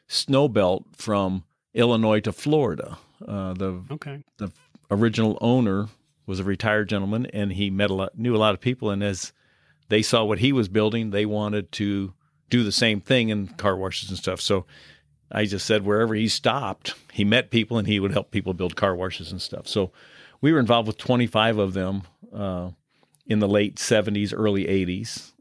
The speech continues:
Speaker 1: And, uh, from there, th-, the first owner just, he's getting ready to retire. The second time, he was in his eighties, and he sold it to another business partner of his. So I went to work for him.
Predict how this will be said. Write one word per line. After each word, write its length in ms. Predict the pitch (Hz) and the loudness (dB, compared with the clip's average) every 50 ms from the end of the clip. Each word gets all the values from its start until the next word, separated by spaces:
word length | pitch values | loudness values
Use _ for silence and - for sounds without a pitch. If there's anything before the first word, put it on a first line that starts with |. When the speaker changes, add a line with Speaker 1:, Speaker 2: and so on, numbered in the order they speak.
| _ - | _ -8
Speaker 1:
And, 440 | - 101 95 95 92 95 98 98 98 | -6 -4 -4 -4 -4 -4 -4 -4 -4
uh, 220 | 98 95 92 92 | -4 -6 -6 -8
from 300 | 92 - - 104 101 95 | -8 -4 -2 0 0 2
there, 480 | 95 107 110 107 104 104 104 101 - _ _ _ _ _ _ _ _ _ _ _ _ _ _ _ - | 2 4 4 4 4 2 0 -2 -4 _ _ _ _ _ _ _ _ _ _ _ _ _ _ _ -18
th-, 120 | 65 - _ - | -18 -18 _ -6
the 420 | 104 101 98 98 92 92 90 85 - - - | 0 2 2 4 4 2 0 -2 -6 -12 -8
first 260 | - 104 98 92 - | -2 -2 -2 0 0
owner 220 | 104 98 95 95 92 | -2 0 0 0 0
just, 320 | 87 98 90 - - - | -2 -2 -4 -4 -8 -6
he's 240 | - 98 101 98 - _ _ - - 98 | -2 0 0 0 -2 _ _ -10 -8 -4
getting 220 | 82 104 107 - 95 | 0 2 2 2 2
ready 140 | 95 92 82 | 0 0 0
to 80 | 92 | -2
retire. 640 | 92 90 - - 135 131 131 131 139 139 135 120 107 - _ _ _ - | -4 -6 -2 0 0 2 2 2 2 2 0 -2 -4 -8 _ _ _ -8
The 160 | 104 90 87 | -6 -6 -2
second 340 | - - 98 - - 95 92 | 0 0 0 0 0 -4 -2
time, 320 | - 104 95 95 98 101 | 0 0 0 0 0 0
he 140 | 101 101 104 | 0 0 0
was 160 | 98 90 92 | 0 0 0
in 80 | 101 98 | 0 2
his 160 | 92 82 - | 0 0 -2
eighties, 540 | - 104 98 95 95 104 107 120 - - - _ _ - - - | 0 0 2 2 2 0 0 -2 -6 -8 -12 _ _ -20 -10 -4
and 280 | - 101 98 95 92 95 | -2 -2 0 0 0 0
he 100 | 95 98 | 0 -2
sold 260 | 92 - 101 101 92 | 0 0 0 0 0
it 80 | 95 - | -2 -2
to 120 | - 98 98 | 0 0 2
another 360 | 92 95 98 92 98 90 82 - _ _ _ _ _ _ _ - | 2 2 0 0 0 -2 -4 -6 _ _ _ _ _ _ _ 0
business 300 | 107 107 101 104 90 - | 2 2 2 0 -4 -4
partner 340 | - - 101 95 - 95 95 | 0 0 0 0 0 -2 -4
of 100 | 87 - | -4 -2
his. 380 | 98 95 92 101 - - - - _ _ _ _ _ _ _ _ _ _ _ _ _ | 0 0 0 0 -2 -4 -10 -16 _ _ _ _ _ _ _ _ _ _ _ _ _
So 160 | - - 101 95 | -4 0 0 0
I 40 | |
went 200 | 95 98 101 - | 2 0 -2 -2
to 80 | - 98 | -2 -2
work 140 | 92 87 - | -2 -4 -4
for 120 | - 95 | -4 -2
him. 360 | 95 113 123 123 123 135 131 | 0 2 2 2 2 -2 -6